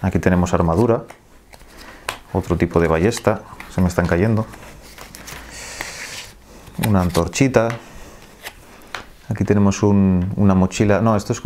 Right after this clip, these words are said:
eh, ah, vale, agua, sí. <laughs> Una mochila. ¿Esta espada es más grande o es igual? Creo que es igual.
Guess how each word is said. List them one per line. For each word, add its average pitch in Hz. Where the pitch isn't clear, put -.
eh, 98
ah, 98
vale, 90
agua, 82
sí. -
<laughs> -
Una 85
mochila. 87
¿Esta 98
espada 101
es 101
más 98
grande 127
o 117
es -
igual? -
Creo -
que 82
es -
igual. 80